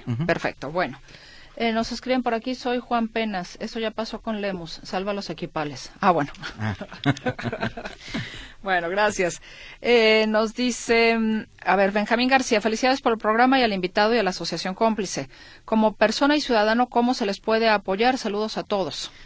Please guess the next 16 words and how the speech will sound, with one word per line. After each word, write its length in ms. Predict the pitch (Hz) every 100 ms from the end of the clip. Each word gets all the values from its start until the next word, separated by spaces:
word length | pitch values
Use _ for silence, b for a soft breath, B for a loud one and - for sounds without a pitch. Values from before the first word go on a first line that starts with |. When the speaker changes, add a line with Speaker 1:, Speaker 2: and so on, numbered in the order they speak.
| B
Speaker 1:
Pues 120 | 151
prácticamente 520 | 165 165 185 170 165
en 60 | 170
nuestra 260 | 135 - 131
página 580 | 147 147 165 165 156 117
pueden 340 | 139 139 147
hacer 280 | 113 117 135
donativos 420 | 139 139 120 135 143
recurrentes 600 | 123 - 110 120 123 135
con 160 | - 113
su 100 | 110
tarjeta 460 | 110 107 120 123
de 140 | 110 98
crédito, 480 | 113 117 120 113
débito, 500 | 110 120 127 131 139 139 b b b b b -
este, 800 | - 113 - 117 107 107 101